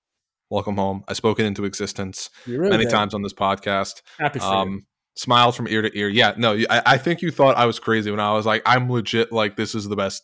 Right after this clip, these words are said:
Speaker 1: like, trade of my
Speaker 2: <laughs>
Speaker 1: life. Like, I'm so happy he's back." Like, I was so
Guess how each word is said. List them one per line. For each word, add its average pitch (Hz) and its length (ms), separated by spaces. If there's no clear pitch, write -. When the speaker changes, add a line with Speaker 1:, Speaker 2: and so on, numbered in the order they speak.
Speaker 1:
like, 101 180
trade 98 300
of 202 220
my 139 120
Speaker 2:
<laughs> - 20
Speaker 1:
life. 95 280
Like, 98 180
I'm 104 120
so 113 260
happy 101 320
he's 101 160
back." 95 200
Like, 139 220
I 143 120
was 151 180
so 135 680